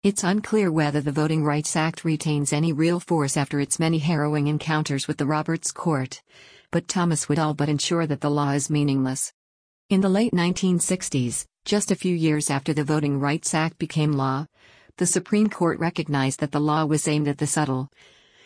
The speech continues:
as well as the obvious, state regulations which have the effect of denying citizens their right to vote because of their race. Imagine, for example, a city where sixty percent of the population is white,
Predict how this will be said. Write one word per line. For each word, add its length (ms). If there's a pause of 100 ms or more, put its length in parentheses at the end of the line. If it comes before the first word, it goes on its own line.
(140)
as 160
well 140
as 140
the 120
obvious, 600 (160)
state 300
regulations 760
which 160
have 160
the 120
effect 340
of 80
denying 400
citizens 580
their 180
right 240
to 80
vote 220
because 320
of 100
their 160
race. 400 (1700)
Imagine, 580 (200)
for 180
example, 560 (180)
a 80
city 340
where 160
sixty 440
percent 380
of 100
the 80
population 720
is 160
white, 400